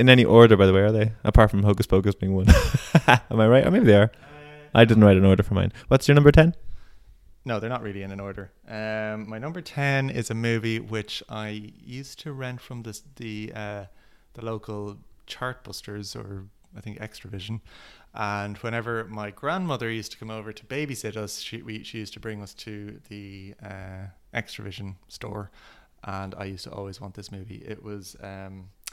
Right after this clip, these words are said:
Speaker 2: Teenage Mutant Ninja Turtles: Secret of the Ooze. It was, like, part of the original trilogy of Teenage Mutant Ninja Turtle movies.
Speaker 1: That the live action one?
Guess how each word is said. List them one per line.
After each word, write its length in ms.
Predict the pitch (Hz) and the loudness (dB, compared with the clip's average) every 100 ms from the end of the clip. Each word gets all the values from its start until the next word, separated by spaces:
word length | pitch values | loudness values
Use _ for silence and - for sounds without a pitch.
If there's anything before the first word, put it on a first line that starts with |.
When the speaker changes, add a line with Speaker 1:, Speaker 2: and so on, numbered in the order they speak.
| _ _ - | _ _ -16
Speaker 2:
Teenage 320 | 120 117 104 | -12 -12 -12
Mutant 240 | 117 110 | -12 -12
Ninja 160 | 107 107 | -12 -14
Turtles: 320 | 113 104 101 | -16 -14 -16
Secret 280 | 110 101 107 | -16 -16 -16
of 80 | 104 | -16
the 160 | 110 - | -16 -14
Ooze. 720 | 113 113 113 110 107 - 180 - - | -12 -10 -10 -12 -12 -14 -16 -20 -16
It 60 | 107 | -16
was, 160 | 101 | -12
like, 160 | 107 104 _ - - | -14 -14 _ -20 -20
part 160 | - 110 | -14 -14
of 100 | 101 | -12
the 120 | 107 | -12
original 640 | 104 107 101 104 104 101 95 _ _ _ | -10 -10 -10 -10 -10 -10 -14 _ _ _
trilogy 580 | - 117 110 98 104 98 | -14 -10 -10 -10 -12 -12
of 140 | 95 - | -14 -14
Teenage 320 | 104 101 104 | -14 -12 -12
Mutant 220 | 101 98 | -12 -10
Ninja 320 | 98 101 95 98 - | -10 -12 -12 -14 -18
Turtle 240 | 104 95 | -20 -16
movies. 260 | 92 - - - | -16 -16 -10 -6
Speaker 1:
That 180 | 127 | -4
the 60 | 131 | 0
live 240 | 131 131 | 2 2
action 340 | 160 - - 101 | 2 -2 0 2
one? 260 | 95 107 | 2 -2